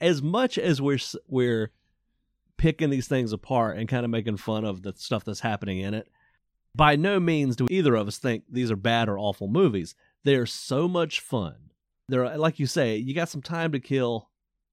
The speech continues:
and you wanna watch something fun. These are a lot of fun. Now, granted, Santo did about fifty movies or so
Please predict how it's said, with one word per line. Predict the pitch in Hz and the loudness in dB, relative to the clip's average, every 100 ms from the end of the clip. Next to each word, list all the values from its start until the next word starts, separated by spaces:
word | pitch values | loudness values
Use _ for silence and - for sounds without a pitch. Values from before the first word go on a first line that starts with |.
| _ _ _ _ _ | _ _ _ _ _
and | 127 113 117 107 | -2 0 0 -2
you | 131 | -2
wanna | 135 131 | 0 -2
watch | 120 123 | -2 -2
something | 127 110 101 | -4 -4 -8
fun. | - 120 113 110 113 _ _ _ _ _ - | -4 -4 -4 -8 -12 _ _ _ _ _ 2
These | 147 131 | 4 4
are | |
a | 120 | 2
lot | 110 92 | 2 0
of | 85 | -4
fun. | 87 62 - _ _ _ _ _ _ _ _ - | -10 -12 -18 _ _ _ _ _ _ _ _ 0
Now, | 135 127 - _ _ 175 | 2 2 -4 _ _ -8
granted, | 165 202 202 135 117 - _ _ _ | -2 2 2 2 -2 -10 _ _ _
Santo | - 196 262 226 180 | -4 -2 2 4 4
did | 131 120 113 98 _ _ _ _ _ _ _ - | 4 2 0 -4 _ _ _ _ _ _ _ -12
about | 120 254 269 | -8 -6 -8
fifty | - 185 190 151 135 - | -2 0 0 0 -2 -4
movies | 127 147 139 120 90 | -2 0 2 0 -2
or | |
so | 85 - 64 60 | -8 -10 -12 -18